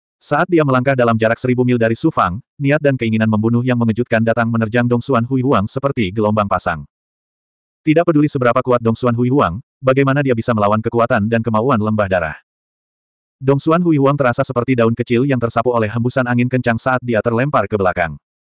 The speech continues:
Jubah pertahanannya hancur bersama dengan tubuh fisiknya, dan retakan muncul di dauharnya. Dia segera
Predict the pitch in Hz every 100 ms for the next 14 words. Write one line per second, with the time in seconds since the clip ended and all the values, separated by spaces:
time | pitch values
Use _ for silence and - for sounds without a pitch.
0 | _ _ _ _ _ _ 127 143 160 175
1 | 165 135 131 127 131 123 131 131 123 120
2 | 117 117 110 120 127 143 151 151 95 80
3 | _ - 147 123 113 117 113 123 131 107
4 | 131 117 107 107 98 87 73 _ _ _
5 | _ _ 131 156 180 170 143